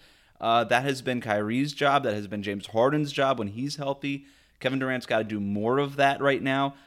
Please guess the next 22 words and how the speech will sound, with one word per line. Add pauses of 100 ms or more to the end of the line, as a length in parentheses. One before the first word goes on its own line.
I
think
it's
very
apt
that
the, (220)
this
betting
stuff
that
has
been, (400)
uh,
made
a
lot
of
about, (320)
uh, (260)
you
know,